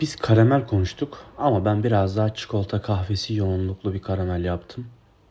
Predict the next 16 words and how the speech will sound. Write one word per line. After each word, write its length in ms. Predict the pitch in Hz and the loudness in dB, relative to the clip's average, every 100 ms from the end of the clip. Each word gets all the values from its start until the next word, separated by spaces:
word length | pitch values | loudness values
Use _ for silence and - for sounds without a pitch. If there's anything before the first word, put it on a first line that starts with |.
| _ _ - - - - | _ _ -20 -20 -20 -10
Çünkü 460 | - 107 - 92 - | -2 -2 0 -2 -4
diplerin 420 | - 107 95 98 | -4 -2 0 -2
çok 200 | - 107 | -4 -2
açık 240 | 101 - | -4 -4
kalacağından 640 | - 101 92 98 98 98 95 | -4 -2 0 -2 0 -2 -4
korktum. 380 | 92 - - 104 - - - - _ - - - - - - - - _ _ _ _ _ - | -6 -8 -10 -12 -12 -20 -18 -18 _ -20 -20 -20 -20 -20 -20 -20 -20 _ _ _ _ _ -2
İyi 180 | 127 101 | 0 0
ki 100 | 101 | 0
de 80 | 104 | 0
öyle 140 | 92 | 0
yapmışım. 480 | 92 85 - - 110 - _ _ _ - - | -2 -6 -12 -14 -16 -20 _ _ _ -12 -2
Bazen 400 | 113 95 101 98 | 2 2 0 0
bildiğini 280 | 101 101 101 | 0 0 0
yapmak 320 | 90 117 104 | -2 -4 -2
en 140 | 98 | -2
güzeli. 360 | 95 87 87 | -4 -4 -6